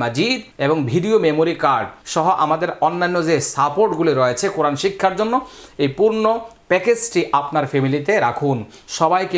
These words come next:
প্র্যাকটিস করার সুযোগ করে দিন। আর আপনার পছন্দের বন্ধু বান্ধব, আত্মীয় স্বজন সবাইকে জীবনের সর্বোচ্চ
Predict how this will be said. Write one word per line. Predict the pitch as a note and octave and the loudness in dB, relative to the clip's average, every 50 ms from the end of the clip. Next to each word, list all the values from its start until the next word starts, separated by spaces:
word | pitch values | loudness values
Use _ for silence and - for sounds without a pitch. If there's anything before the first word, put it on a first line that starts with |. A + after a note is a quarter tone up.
| D#3+ - | -2 0
প্র্যাকটিস | D#3 C#3+ C3+ - D#3+ D#3+ - - - | 0 0 0 -2 -4 -6 -4 -2 -2
করার | D#3 D3 C3+ - - | 0 0 0 -2 -2
সুযোগ | G#3 F#3+ G#3 G3+ G3+ F3 | -2 0 0 0 2 2
করে | D#3+ C#3+ C#3 C3 | 0 2 2 0
দিন। | C3+ A#2+ A2 G2 - - - C3+ D3+ D#3+ | 0 0 -2 -4 -8 -4 -2 0 0 0
আর | D3 B2 - - - - D3+ E3 | 0 -2 -4 -6 -4 -2 -2 -2
আপনার | D#3+ - F#3+ F#3 F3 E3 D#3+ - | -2 -4 -2 0 0 0 0 -2
পছন্দের | D#3 D3+ D3+ - F3 F3+ F3+ F3+ F3+ E3 - - - - - A#2 B2+ | -2 -2 -2 -4 -6 -4 -2 -2 -2 -2 -4 -8 -14 -16 -4 -2 0
বন্ধু | D#3 F3+ F#3 F3+ F#3+ D#3 | 0 2 2 2 4 4
বান্ধব, | D3+ D3+ D#3 D#3+ D#3 C#3+ C3+ | 2 2 2 0 0 0 0
আত্মীয় | - - - F3+ D#3+ - | -2 -4 -2 -2 -2 -2
স্বজন | - D3+ D3 C#3+ C#3 - - | -4 -4 -4 -4 -4 -2 -2
সবাইকে | D3 D3+ D#3 D3+ D3+ C#3 B2 G#2 F#2+ - - - - G#2 A#2 | 0 0 0 -2 -2 -4 -6 -6 -6 -10 -12 -16 -10 -4 0
জীবনের | D#3+ E3 E3+ E3 E3+ D#3+ - - - - | 0 2 2 2 2 2 0 0 -2 0
সর্বোচ্চ | G3 G#3 G#3+ G#3 A3+ A3+ - | 0 0 2 0 -2 -2 -4